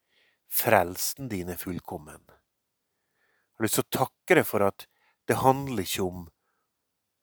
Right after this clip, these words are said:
en oppdragelse eller en oppførsel. Det handler om at Jesus døde for mine synder. Ordet om korset ordet om blodet.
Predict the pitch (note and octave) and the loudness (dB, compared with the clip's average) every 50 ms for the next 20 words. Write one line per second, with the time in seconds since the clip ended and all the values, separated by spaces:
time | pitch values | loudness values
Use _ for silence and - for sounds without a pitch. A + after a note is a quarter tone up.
0 | _ _ A2 A2 G#2+ A2 G2 - - - G#2+ G#2 B2 B2 B2+ A#2 G#2 F2+ D#2 D2+ | _ _ 0 0 2 0 0 -2 -8 -8 2 6 6 8 8 6 6 4 0 -4
1 | - - D#2+ D#2+ D#2 D#2+ - - - - E2 - - - - _ - A2+ A2+ A2+ | -8 -12 -18 -20 -14 -8 -6 -6 -6 -6 -10 -14 -18 -20 -12 _ -2 2 6 6
2 | G#2+ A2 A2 A2 - - B2 - _ _ - - - - - B2 A2 - - - | 6 6 2 0 -4 -6 -8 -8 _ _ -10 -8 -8 -4 -4 -4 -4 -2 -4 -4
3 | - - - - - - - - - _ _ _ _ _ _ _ _ _ _ _ | -4 -4 -6 -6 -10 -12 -18 -20 -20 _ _ _ _ _ _ _ _ _ _ _
4 | _ _ _ _ _ _ _ _ _ _ - G2+ - - A2 A2+ A2+ A2 G#2+ F#2+ | _ _ _ _ _ _ _ _ _ _ -4 -2 -2 0 -2 -2 -2 -2 -2 -2
5 | F2 E2 E2+ F2 F2+ F2 - - - - _ _ _ _ _ _ _ _ _ _ | -2 -2 -2 -2 -2 -2 -4 -10 -18 -18 _ _ _ _ _ _ _ _ _ _
6 | _ _ _ _ _ - G2 A2 A#2+ A2 F2+ D#2 D2 - - - - - - - | _ _ _ _ _ -6 0 2 2 2 2 0 -2 -4 -6 -6 -4 -4 -2 -2
7 | - - - _ _ - F#2+ F2+ F#2 G2+ F#2+ G2 G#2 G#2 G2 - C#2+ C#2+ - - | -2 -2 -4 _ _ -20 -10 -2 2 2 2 2 2 -2 -4 -6 -12 -16 -18 -20
8 | _ _ _ _ _ _ _ _ - - F#2+ F#2 F2+ F#2 F#2+ G2 A2 G#2 F#2 D#2+ | _ _ _ _ _ _ _ _ -12 -8 -8 -8 -6 -6 -6 -6 -6 -8 -8 -8
9 | - - - - F2 E2+ G2 F2+ - F#2 - - _ _ _ _ _ _ _ _ | -8 -8 -8 -8 -12 -16 -18 -18 -18 -18 -20 -20 _ _ _ _ _ _ _ _
10 | _ _ _ _ _ _ _ _ _ - C#3+ C3+ A#2 G2+ F2+ F#2 F#2+ G2+ - - | _ _ _ _ _ _ _ _ _ -2 2 2 4 4 2 2 -2 -4 -6 -8
11 | - A#2 - - - - - E2 - - _ _ _ _ _ _ _ _ _ _ | -6 -4 -2 -2 -2 -4 -4 -6 -10 -12 _ _ _ _ _ _ _ _ _ _
12 | _ _ - C3 A#2+ G#2 F#2+ F2+ F2 F#2 F#2+ F#2 F2 G#2+ A#2+ B2+ A#2 G2 E2 D#2 | _ _ -2 0 2 2 2 2 0 -2 -4 -2 2 2 4 4 2 -2 -8 -12
13 | D#2+ D#2+ - | -12 -12 -14